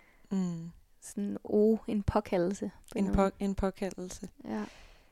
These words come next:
Speaker 1: Øh, men så ligger der jo alligevel noget i, øh, nu skal vi jo snart til at gå ind i, øh, i, i titeldigtet. Øh, men der ligger jo noget i titlen, som leder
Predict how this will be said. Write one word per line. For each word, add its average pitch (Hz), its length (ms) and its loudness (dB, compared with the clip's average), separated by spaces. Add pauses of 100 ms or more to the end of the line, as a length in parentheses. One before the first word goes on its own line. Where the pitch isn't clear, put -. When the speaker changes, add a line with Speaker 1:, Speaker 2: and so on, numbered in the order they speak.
(180)
Speaker 1:
Øh, 170 320 0
men 185 120 0
så 208 100 2
ligger 208 240 6
der 220 80 8
jo 175 100 6
alligevel 180 460 2
noget 170 360 0
i, 170 280 -4 (280)
øh, - 300 -6 (200)
nu 180 180 -6
skal 175 200 -6
vi 170 120 -4
jo 170 260 -8
snart - 440 -8
til - 260 -6
at 165 160 -8 (140)
gå - 180 -8
ind - 180 -8
i, 165 360 -10
øh, 170 140 -10 (280)
i, 165 220 -12 (400)
i 185 120 -10
titeldigtet. 185 760 -4 (680)
Øh, 170 680 -8
men 165 240 -10
der 170 60 -2
ligger 190 280 2
jo 208 80 6
noget 175 320 2
i - 80 -6
titlen, 180 460 -6
som 165 280 -4
leder 160 540 0